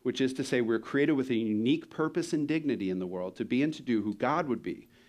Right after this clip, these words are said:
and what God would do if he were in the world. That's what it means to be made in the image of God. It means that we are like God in a way that no other creature in the entire universe is like God.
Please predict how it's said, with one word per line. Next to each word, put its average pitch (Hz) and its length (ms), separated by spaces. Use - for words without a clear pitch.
and 120 100
what 117 140
God 147 260
would 117 140
do 104 100
if 92 120
he 147 100
were 147 100
in 151 60
the 151 60
world. 123 180
That's 156 180
what 185 80
it 175 60
means 160 180
to - 60
be 156 80
made 147 140
in 143 100
the 135 100
image 143 220
of 123 80
God. 139 280
It 127 80
means 143 160
that 131 160
we 151 240
are 180 200
like 135 640
God 143 360
in 131 120
a 131 40
way 131 140
that 120 140
no 147 320
other 190 260
creature - 520
in 147 120
the 143 80
entire 170 580
universe 135 1040
is 147 440
like 123 240
God. 139 280